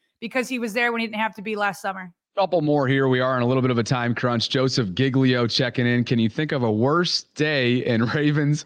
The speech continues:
Speaker 2: offseason history?" And I think this was written before we kind of broke everything down and explained, you know, sort of the, the details and the nuances of this. But, you know, in a lot of ways, it,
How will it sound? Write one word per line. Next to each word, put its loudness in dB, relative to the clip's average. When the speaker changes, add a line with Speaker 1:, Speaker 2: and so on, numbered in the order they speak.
Speaker 2:
offseason 0
history?" 0
And 0
I -2
think -2
this -2
was 0
written 2
before 0
we 2
kind -4
of -4
broke 0
everything 0
down 0
and 2
explained, 0
you 0
know, 0
sort -2
of 0
the, -2
the -6
details 0
and 0
the 0
nuances 0
of -2
this. 0
But, -4
you -4
know, -2
in 0
a 0
lot 0
of 2
ways, 0
it, -4